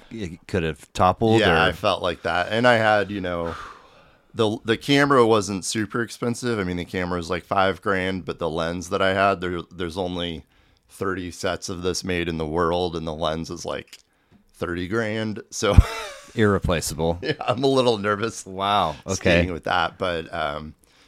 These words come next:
Speaker 2: but yeah, I mean, it's like skiing is, I love skiing. And so it was like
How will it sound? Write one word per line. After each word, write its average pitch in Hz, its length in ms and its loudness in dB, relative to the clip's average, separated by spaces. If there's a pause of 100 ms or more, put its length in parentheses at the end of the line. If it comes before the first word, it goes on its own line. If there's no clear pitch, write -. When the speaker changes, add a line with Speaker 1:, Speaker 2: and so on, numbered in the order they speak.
(100)
Speaker 2:
but 120 100 -6
yeah, 139 180 6
I 110 80 6
mean, 98 180 -4
it's 92 180 -8
like 90 320 -4 (1000)
skiing 104 760 -4 (320)
is, 92 380 -6
I 101 60 0
love 95 280 0
skiing. 95 560 -6
And 87 160 -6
so 87 260 -4
it 85 40 -2
was 82 140 -8
like 76 320 -8